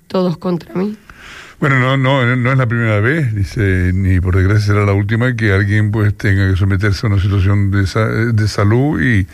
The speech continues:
Speaker 2: y bueno, en política y fuera de la política, ¿no? Pero vamos, no son, no son precisamente de ser así, como se está comentando, que no lo dudo, pues sencillamente no es algo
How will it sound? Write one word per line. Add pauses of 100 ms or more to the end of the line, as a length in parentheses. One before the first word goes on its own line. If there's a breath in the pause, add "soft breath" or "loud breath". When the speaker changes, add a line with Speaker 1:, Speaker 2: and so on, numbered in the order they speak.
(540 loud breath)
Speaker 2:
y
bueno,
en
política
y
fuera
de
la
política,
¿no?
Pero
vamos,
no
son, (640 loud breath)
no
son
precisamente
de
ser
así,
como
se
está
comentando,
que
no
lo
dudo,
pues
sencillamente
no
es
algo